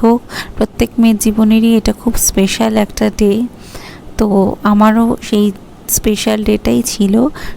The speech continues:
শুধু একটাই আফসোস যে আমার হাজব্যান্ড ছিল না, পুরো প্রেগনেন্সিতেই আমার হাজব্যান্ড থাকতে পারেনি, আর জার্মানি যাওয়া সূত্রে অফিসের। তো এইটা আমার সারা জীবন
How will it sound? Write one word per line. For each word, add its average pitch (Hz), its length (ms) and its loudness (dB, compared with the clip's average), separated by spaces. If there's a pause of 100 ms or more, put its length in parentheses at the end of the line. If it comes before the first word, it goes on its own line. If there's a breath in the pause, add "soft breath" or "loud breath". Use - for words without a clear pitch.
শুধু 240 240 2 (120)
একটাই 247 260 -2 (120)
আফসোস 254 320 0 (100)
যে 240 140 2
আমার 220 220 4
হাজব্যান্ড 214 440 0 (100)
ছিল 196 180 0 (160)
না, 202 80 0 (580 loud breath)
পুরো 233 220 2 (120)
প্রেগনেন্সিতেই 208 760 0
আমার 220 220 2
হাজব্যান্ড 208 380 0 (200)
থাকতে 208 360 -4
পারেনি, 196 420 0 (680 loud breath)
আর 226 160 2
জার্মানি 202 480 2
যাওয়া 220 180 2 (100)
সূত্রে 196 380 -4 (120)
অফিসের। 196 380 -2 (600 loud breath)
তো 226 80 2 (500)
এইটা 214 260 0
আমার 226 200 2
সারা 208 240 2
জীবন 214 200 -2